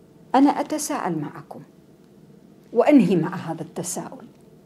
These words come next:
هذه الحلقة. هذه الأفكار السوداوية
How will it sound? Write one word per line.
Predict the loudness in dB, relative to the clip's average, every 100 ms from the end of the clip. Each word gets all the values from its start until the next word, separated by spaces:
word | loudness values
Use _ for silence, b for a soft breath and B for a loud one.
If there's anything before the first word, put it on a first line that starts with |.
| -8
هذه | -4 -2 -4
الحلقة. | -8 -12 -14 -14 -18 -20 -20 -20 -20 -20 -20 -20 -20 -20 -20 -20 -20 -20 -20 -20 -20 -20 -20 -20 -10
هذه | 4 6 6 4 2
الأفكار | -2 -4 -6 -4 -2
السوداوية | -2 -4 -4 -2 -2 -2 -2 -4 -6